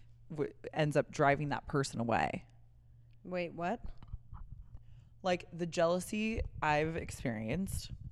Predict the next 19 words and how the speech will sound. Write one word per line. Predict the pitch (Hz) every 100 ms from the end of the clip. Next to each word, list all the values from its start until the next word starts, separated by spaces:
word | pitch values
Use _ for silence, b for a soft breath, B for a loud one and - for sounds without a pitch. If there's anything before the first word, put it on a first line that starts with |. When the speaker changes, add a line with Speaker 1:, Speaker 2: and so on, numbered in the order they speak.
| - - - - - - - - - 160
Speaker 1:
then | 156 156
becomes, | 151 - 143 139 131
like, | 135 131 - b b -
the | 156
person | - 156 - -
overcompensating | 143 151 151 - - 131 139 - 120 73 - 165
because | 156 - 143
they're | 139 135
like, | 131 113 -
"I | 151
need | 147 156 156
that. | 143
I | 147
want | 143 151 156
that. | 120 107 - - - -
I'm | 160
jealous | 151 156 151 151
of | 147
that." | - - -